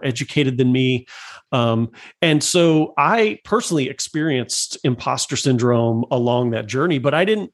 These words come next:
I didn't know what it was, and I didn't know what to call it. And I thought it was just me. I didn't, I didn't know that this was a thing that, <laughs> uh, that people experience and that psychologists have identified and, and,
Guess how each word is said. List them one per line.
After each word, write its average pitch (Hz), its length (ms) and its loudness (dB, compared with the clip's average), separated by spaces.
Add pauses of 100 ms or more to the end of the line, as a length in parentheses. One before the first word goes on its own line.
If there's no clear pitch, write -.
I 139 80 -6
didn't 165 220 0
know 139 180 2
what 131 200 0
it 127 120 -8
was, 113 340 -4
and 113 100 -6
I 117 60 -4
didn't 123 180 -2
know 120 100 0
what 117 180 -4
to - 60 -14
call 110 300 -4
it. 101 100 -8 (540)
And 123 380 2
I 131 80 2
thought 160 260 2
it 156 60 -2
was 131 140 -2
just - 240 -4
me. 120 260 0
I 107 60 -4
didn't, 127 260 -2 (100)
I 131 60 -2
didn't 135 200 -2
know 127 140 4
that 120 140 -2
this 120 180 -4
was 117 120 -4
a 113 60 -4
thing 113 540 0 (420)
that, 113 380 -2
<laughs> - 0 -
uh, 113 320 2
that 120 340 -2
people 160 500 2
experience 156 640 2
and 139 180 4
that 135 120 2
psychologists 135 640 0
have 139 120 -2
identified 123 720 0
and, 117 280 -2
and, 117 340 -2